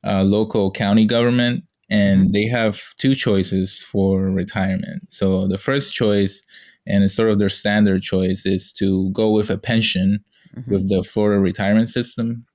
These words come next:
Speaker 1: And the second choice is to have a, uh, four oh one K that has a eleven percent contribution. So, like, both of those sound pretty good to me.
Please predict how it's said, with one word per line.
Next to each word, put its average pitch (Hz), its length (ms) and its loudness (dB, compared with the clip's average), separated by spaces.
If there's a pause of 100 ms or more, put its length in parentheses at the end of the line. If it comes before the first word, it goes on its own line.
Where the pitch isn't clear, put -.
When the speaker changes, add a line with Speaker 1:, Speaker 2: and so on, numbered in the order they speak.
(140)
Speaker 1:
And 101 680 4
the 98 120 0
second 127 480 0
choice 95 560 0 (500)
is 98 360 -2 (100)
to 95 560 0
have 104 320 0
a, 95 640 0 (300)
uh, 95 320 0
four 117 300 -2
oh 113 40 2
one 104 300 4
K 104 600 -2 (440)
that 101 180 0
has 101 420 0
a 101 560 2 (200)
eleven 110 380 2
percent 104 440 0
contribution. 98 760 0 (280)
So, 117 300 0
like, 110 360 0
both 156 260 2
of 190 60 4
those 156 320 4
sound 135 460 2 (580)
pretty 143 200 4
good 113 280 0
to 180 80 2
me. 180 480 4